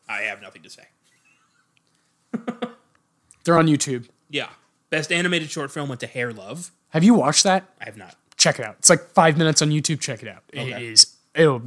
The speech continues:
Speaker 2: yeah, make you weep.
Speaker 1: There wasn't any Pixar up for Best Animated Short. That's rare.
Speaker 2: Hey.
Speaker 1: Usually they have something.
Speaker 2: Yeah, Hair Love, shout out. That movie, no, that, that little short was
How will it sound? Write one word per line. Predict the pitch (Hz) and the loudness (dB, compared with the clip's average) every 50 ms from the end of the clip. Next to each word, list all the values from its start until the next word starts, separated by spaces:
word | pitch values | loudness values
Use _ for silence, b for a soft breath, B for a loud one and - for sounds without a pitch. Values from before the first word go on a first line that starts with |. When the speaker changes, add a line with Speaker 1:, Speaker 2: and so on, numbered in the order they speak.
| 117 104 - | -12 -14 -10
Speaker 2:
yeah, | 131 127 107 | -8 -8 -6
make | 107 117 117 113 - | -6 -6 -8 -8 -10
you | 113 110 | -12 -14
weep. | 104 113 117 107 104 - - - - _ _ _ _ _ _ _ _ | -16 -18 -20 -20 -20 -18 -18 -18 -18 _ _ _ _ _ _ _ _
Speaker 1:
There | - 131 | -12 -8
wasn't | 139 165 170 185 180 | -6 -6 -6 -4 -4
any | 165 156 143 | -4 -6 -6
Pixar | - 156 175 - - 123 110 104 95 90 | -6 -8 -8 -6 -6 -6 -6 -6 -8 -10
up | 87 - | -12 -14
for | - - 101 101 87 82 95 _ | -18 -20 -20 -20 -20 -20 -20 _
Best | 90 87 - - - | -20 -20 -20 -20 -20
Animated | 85 95 _ _ 107 98 101 98 95 - | -20 -20 _ _ -20 -20 -20 -20 -20 -20
Short. | - 110 107 117 110 | -20 -20 -18 -18 -18
That's | 107 113 110 - | -16 -18 -18 -18
rare. | 107 104 98 | -18 -12 -6
Speaker 2:
Hey. | 123 160 185 190 - - _ _ _ _ _ _ 151 | -2 0 0 0 -2 -4 _ _ _ _ _ _ _
Speaker 1:
Usually | 127 123 123 123 113 113 | -20 -20 -20 -18 -18 -16
they | 110 113 110 | -16 -14 -12
have | 117 110 104 - | -12 -12 -14 -14
something. | - 110 110 - 98 110 - _ _ | -16 -20 -20 -20 -20 -20 -20 _ _
Speaker 2:
Yeah, | 135 131 117 110 | -6 -6 -4 -2
Hair | 107 151 160 160 | 2 4 6 8
Love, | 156 143 135 120 - - - - | 8 8 6 4 2 -6 -14 -8
shout | - - 139 131 | -6 -4 -2 -2
out. | 123 113 - | -2 -4 -2
That | 131 147 143 127 | 0 0 0 0
movie, | 131 135 131 127 117 110 - | -2 -4 -6 -6 -10 -12 -10
no, | 131 131 127 | -10 -8 -6
that, | 123 131 127 113 107 _ - | -4 -6 -6 -8 -10 _ -12
that | 131 123 | -12 -12
little | 120 123 120 | -10 -12 -12
short | 117 - - 127 120 110 | -12 -10 -10 -10 -12 -8
was | 120 110 - - - | -4 -4 -4 -4 -4